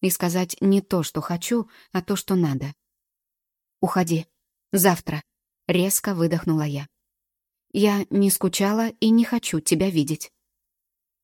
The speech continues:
Я не смотрела на Витто, но видела, как мгновенно окаменело его лицо. Взгляд потемнел и из золотисто-карего стал стальным, под цвет чешуи. «Что же?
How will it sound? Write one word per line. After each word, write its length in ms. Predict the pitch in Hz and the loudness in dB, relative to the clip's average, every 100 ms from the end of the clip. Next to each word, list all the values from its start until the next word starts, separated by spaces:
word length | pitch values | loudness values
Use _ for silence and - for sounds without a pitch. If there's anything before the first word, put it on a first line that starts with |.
| - | -4
Я 180 | 185 180 | 0 2
не 120 | 175 | 2
смотрела 520 | - 165 151 139 139 | 2 -2 -2 -4 -4
на 140 | 139 | -4
Витто, 380 | 143 147 - 156 - _ _ _ _ _ - | -6 -8 -12 -18 -18 _ _ _ _ _ 0
но 220 | 190 190 | 2 4
видела, 380 | 196 185 185 180 | 2 2 0 0
как 220 | 180 175 | -2 0
мгновенно 800 | 175 170 170 175 190 202 190 190 | 2 4 4 4 2 2 2 0
окаменело 640 | - 170 165 160 165 175 170 | -4 -2 0 2 2 2 0
его 280 | 160 156 | 0 -2
лицо. 440 | 156 151 - 139 147 _ _ _ _ _ _ _ _ _ _ 202 | -2 -4 -6 -8 -10 _ _ _ _ _ _ _ _ _ _ -2
Взгляд 460 | 185 185 202 214 | 2 2 2 -2
потемнел 640 | - 185 180 170 185 208 214 _ - - | -2 0 4 4 4 0 -6 _ -20 -2
и 140 | 196 | 2
из 200 | 185 - - | 2 0 -4
золотисто-карего 1000 | 170 180 180 185 175 180 170 214 214 190 | 0 0 0 -2 -4 -4 -2 -2 0 -2
стал 340 | - - 190 | -4 -2 -2
стальным, 720 | 185 - 202 196 170 147 135 135 _ _ | -2 -2 0 2 2 2 0 -4 _ _
под 160 | - 170 | -4 -4
цвет 460 | - - 175 190 - - | -4 -2 0 -2 -6 -8
чешуи. 600 | - 185 - 170 139 139 _ _ _ _ _ _ _ _ _ _ _ | -4 -2 0 -2 -2 -8 _ _ _ _ _ _ _ _ _ _ _
«Что 440 | - - - - 175 | -18 -16 -14 -8 -6
же? 240 | 160 226 | -4 -8